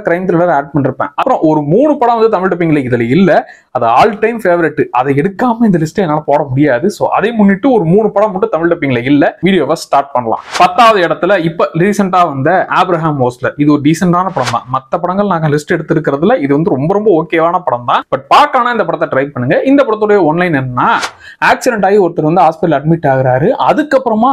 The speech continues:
ஹாஸ்பிட்டலே தேடி வந்து ஒருத்தன் கொலை பண்ணிட்டு போறான். இதே பேட்டர்ன்ல தொடர்ந்து அந்த வேலைகள்லாம் செஞ்சுக்கிட்டு இருக்க,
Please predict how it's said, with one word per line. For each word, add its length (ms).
ஹாஸ்பிட்டலே 460
தேடி 260
வந்து 220
ஒருத்தன் 280
கொலை 180
பண்ணிட்டு 300
போறான். 220
இதே 140
பேட்டர்ன்ல 320
தொடர்ந்து 320
அந்த 160
வேலைகள்லாம் 380
செஞ்சுக்கிட்டு 380
இருக்க, 160